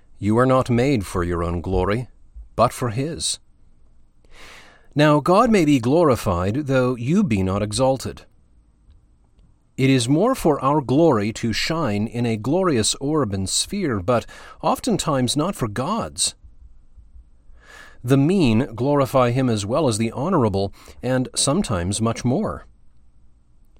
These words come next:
The afflicted as well as the prosperous. "He requireth no more of you than to finish the work he hath given you to do."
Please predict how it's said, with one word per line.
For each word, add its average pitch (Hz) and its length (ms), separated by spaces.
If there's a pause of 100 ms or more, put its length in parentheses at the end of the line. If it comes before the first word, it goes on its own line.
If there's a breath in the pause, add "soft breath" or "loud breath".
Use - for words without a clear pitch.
(480 soft breath)
The 147 120
afflicted 139 640
as 123 200
well 170 160
as 98 80
the 98 100
prosperous. - 760 (1900 loud breath)
"He 262 280
requireth 180 640
no 180 200
more 190 300
of 113 140
you 95 220
than 127 180
to 123 140
finish 240 360
the 175 120
work 123 340
he 120 120
hath 95 180
given 214 320
you 147 140
to 170 120
do." 107 460